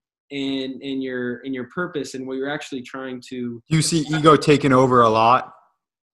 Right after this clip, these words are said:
Speaker 1: Subtly, to be honest, yeah. Like, I, I think it was either ego or I was, like, diminishing myself, 'cause there were so many
Speaker 2: Mm-hmm.
Speaker 1: times I tried to do it that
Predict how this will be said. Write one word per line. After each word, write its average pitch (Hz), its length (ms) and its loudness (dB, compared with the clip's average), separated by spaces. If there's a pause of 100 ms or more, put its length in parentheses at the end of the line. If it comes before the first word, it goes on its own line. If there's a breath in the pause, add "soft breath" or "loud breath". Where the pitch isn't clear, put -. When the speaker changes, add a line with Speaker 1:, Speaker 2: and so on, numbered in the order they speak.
(1600)
Speaker 1:
Subtly, 208 560 2
to 139 140 -8
be 151 100 -2
honest, 139 400 -4
yeah. 135 280 -2
Like, 143 200 -4
I, 190 280 2
I 175 120 0
think 233 460 -2 (1200)
it 180 80 2
was 196 200 4
either 175 240 2
ego 226 540 0
or 170 220 0
I 160 80 2
was, 160 160 -2
like, 147 160 -4
diminishing 139 480 -2
myself, 117 580 -10
'cause 175 140 -6
there 151 80 -2
were 156 80 -2
so 185 180 -6
many 202 160 -2
Speaker 2:
Mm-hmm. 190 100 -12
Speaker 1:
times 156 380 -6
I 127 80 -6
tried 139 480 -6
to 160 100 -6
do 165 240 -4
it 196 200 -8 (840)
that 139 420 -6